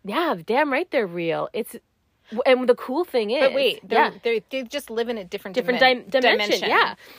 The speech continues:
Speaker 1: And so people are actually seeing them on Earth.
Speaker 2: Yeah.
Speaker 1: And it, what is happening is there's a glitch in the veil of the dimension.
Speaker 2: Yeah.
Speaker 1: And the veil drops down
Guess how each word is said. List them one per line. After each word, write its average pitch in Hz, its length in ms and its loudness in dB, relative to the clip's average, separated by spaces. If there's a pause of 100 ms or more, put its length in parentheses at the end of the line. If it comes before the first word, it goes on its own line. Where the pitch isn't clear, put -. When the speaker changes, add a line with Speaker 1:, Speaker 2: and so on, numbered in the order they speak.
(160)
Speaker 1:
And 269 180 -2
so 254 540 2
people 320 360 -2
are 294 200 8
actually 285 340 2
seeing 254 380 -6
them 151 200 -8
on 156 200 -4
Earth. - 400 -4
Speaker 2:
Yeah. 196 380 -4 (220)
Speaker 1:
And 240 200 0
it, 214 100 -2
what 240 180 2
is 214 120 -2
happening 196 400 -4
is 175 100 -6
there's 180 220 -6
a 185 60 -8
glitch 185 680 -4
in 196 180 -6
the 180 100 -4
veil 175 580 -2 (500)
of 202 200 -6
the 196 80 -4
dimension. 185 880 -4
Speaker 2:
Yeah. 175 220 -2 (100)
Speaker 1:
And 202 180 -2
the 190 60 2
veil 190 480 2
drops 180 500 4 (180)
down 208 360 4